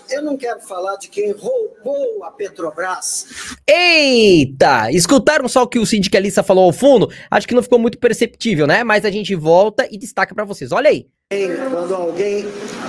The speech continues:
Speaker 1: quando
Speaker 2: Olha lá, "Vocês querem destruir a Petrobras." E aí o ministro Paulo Guedes, "Opa, peraí, nós queremos destruir a Petrobras? Não, não, muito pelo contrário." De novo, olha a fala do petista ao fundo.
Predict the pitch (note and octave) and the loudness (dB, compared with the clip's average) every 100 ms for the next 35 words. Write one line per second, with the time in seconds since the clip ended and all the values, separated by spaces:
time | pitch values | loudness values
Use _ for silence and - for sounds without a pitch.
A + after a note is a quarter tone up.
0 | - E3 F3+ F#3+ E3+ C#3 A#3+ - - C4 | -10 -8 -2 0 0 0 -2 -4 -4 -6
1 | C#4+ - - B3+ B3 B3+ - C4 A3+ C4+ | -6 -10 -6 -6 -6 -10 -14 -14 -12 -8
2 | D4 B3+ B3+ B3+ B3+ A#3+ F3 F3+ F3 - | -6 -6 -6 -8 -6 -6 -2 0 -2 -4
3 | - - _ _ - F3+ G#3 G#3 B3 A3+ | -14 -20 _ _ -10 -4 -2 -2 -6 -8
4 | A3+ - A3+ A3 B3 B3 - C#4+ F4+ G4 | -12 -10 -8 -4 -4 -4 0 4 4 0
5 | - D4 A#3+ F3 B3 C#4 A#3+ G3+ C4+ F#3+ | -6 -4 -4 -6 -8 -6 -6 -6 -8 -8
6 | E3+ A3 G4+ - C4 C4+ B3 - A3 C4+ | -4 -4 -4 -8 -10 -10 -14 -14 -8 -8
7 | C4 A#3+ G3 D#3 A3+ D#4+ - A3 E4 C4+ | -8 -8 -8 -4 -4 -4 -8 -10 -8 -4
8 | B3+ C#4 D#3+ _ G3 C4 - D4+ D4 F4+ | -2 -2 -6 _ -14 -14 -14 -14 -14 -6
9 | G#3+ A3+ D#3+ _ _ _ D3+ C#4 B3+ B3 | -2 -2 -4 _ _ _ -14 -4 2 2
10 | F#3+ C#3+ - G3+ C#4 C#4 A#3 A#3 A#3 G#3+ | 0 -8 -6 -4 -4 -4 -6 -6 -8 -10
11 | A3+ - A3 A3 G#3+ - E3 A#2 | -14 -14 -12 -10 -10 -12 -14 -14